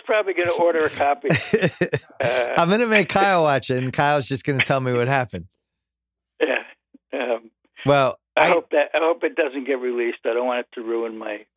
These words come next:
Speaker 1: visual image of the Patriots for the season.
Speaker 2: Well, now that it's at least, there's no trafficking thing and it's just a clear rub and tug situation.
Speaker 1: Right.
Speaker 2: We really have
Speaker 1: Well,
Speaker 2: to go
Speaker 1: you had
Speaker 2: back.
Speaker 1: told me that. You had told me the rumor was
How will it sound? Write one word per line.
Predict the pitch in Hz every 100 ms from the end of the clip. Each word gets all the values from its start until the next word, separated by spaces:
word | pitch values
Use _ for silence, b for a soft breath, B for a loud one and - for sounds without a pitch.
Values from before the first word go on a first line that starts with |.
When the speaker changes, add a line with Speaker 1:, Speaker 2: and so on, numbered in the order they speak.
| - _ -
Speaker 1:
visual | 139 120 123
image | 120 120 117
of | 113
the |
Patriots | 110 - 117 - 123 113 -
for | -
the | 113 -
season. | 120 110 - _ _ _
Speaker 2:
Well, | 143 151
now | 170 247
that | 269 208 151 -
it's | 156 -
at | 147
least, | 131 147 147 - - -
there's | 135 120
no | 135 135
trafficking | - 135 131 - 104 120
thing | 107 110 107 104
and | 104
it's | 101 -
just | - 110 -
a |
clear | 107 - 123 113
rub | 107 110
and | 107 104
tug | 107 101
situation. | - 95 104 101 95 101 95 - - - _ _ _ _ -
Speaker 1:
Right. | 131 - -
Speaker 2:
We | 160 156
really | 180 196
have | 165 156
Speaker 1:
Well, |
Speaker 2:
to | 185
go | 131 139
Speaker 1:
you | 135
had |
Speaker 2:
back. | 131
Speaker 1:
told | 196 196
me | 185
that. | 147 123 107 _ -
You | 190
had | 226 -
told | 185
me | 185 156
the | 131
rumor | 127 143 143
was | 131 123 117